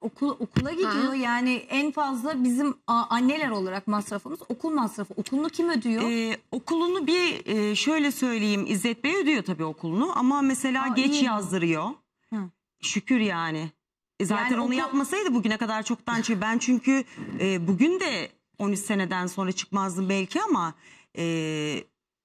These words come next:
Speaker 3: okulla ilgili de sorun yaşıyoruz.
Speaker 2: Nasıl?
Speaker 3: Mesela geç yazdırıyor, kitaplarını geç alıyor çocuğun.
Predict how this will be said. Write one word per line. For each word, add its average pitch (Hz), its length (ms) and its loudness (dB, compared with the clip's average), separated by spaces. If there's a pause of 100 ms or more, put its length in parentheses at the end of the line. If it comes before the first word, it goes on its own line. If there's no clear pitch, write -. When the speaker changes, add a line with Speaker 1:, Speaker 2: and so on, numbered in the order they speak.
(760)
Speaker 3:
okulla 254 340 -4
ilgili 170 320 -2
de 156 60 -2
sorun 160 360 -6
yaşıyoruz. 151 680 -6 (260)
Speaker 2:
Nasıl? 247 220 -4
Speaker 3:
Mesela 175 360 -2
geç 220 480 -2 (340)
yazdırıyor, 160 800 -2 (480)
kitaplarını 208 560 -2
geç 220 300 -2
alıyor 160 440 0 (100)
çocuğun. 165 600 -2